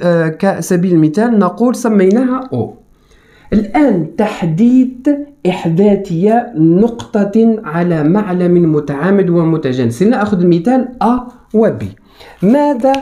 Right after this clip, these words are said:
نحتاج؟ إذا كنت في ورقة مليمترية ستكون، آه، سهلة أكثر، لكن أنا فضلت أن، آه، أو تعمدت عدم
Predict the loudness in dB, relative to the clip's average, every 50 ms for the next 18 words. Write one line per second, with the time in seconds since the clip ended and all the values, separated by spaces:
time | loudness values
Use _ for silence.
0 | -6 -12 _ _ -4 -4 -4 -4 -6 -4 -2 -2 -2 -2 -4 -8 -14 -18 -20 -20
1 | -20 -10 -4 -2 0 2 2 0 0 0 0 2 2 2 2 2 0 0 0 0
2 | -2 -6 -14 -20 -20 _ -18 -4 0 0 2 2 2 2 2 0 -2 -2 -2 0
3 | 0 0 2 2 2 2 0 -2 -2 -2 -2 -2 0 0 0 0 0 0 -2 -2
4 | -2 -2 0 0 0 -2 -2 0 2 2 2 2 0 -2 -4 -10 -20 -20 -20 -20
5 | _ _ -10 -8 -6 -4 -4 -4 -4 -6 -6 -8 -12 -14 -4 -2 -2 -2 -2 -4
6 | -4 -4 -4 -2 -2 -4 -6 -6 -10 -16 -16 -16 -18 _ -20 -18 -8 -2 -2 0
7 | 0 -2 -4 -6 -6 -2 -2 0 0 0 -2 -2 -2 -4 -4 -4 -6 -2 0 0
8 | 0 0 -2 -4 -6 -10 -12 -6 -2 0 0 2 2 0 -2 -6 -10 -18 -20 -20
9 | _ _ -2 0 0 0 2 0 0 -2 -2 -4 -4 -4 -2 0 0 0 0 -2
10 | -4 -4 -2 0 0 0 0 0 -2 0 -2 -2 -2 0 0 -2 0 0 0 0
11 | 0 0 -4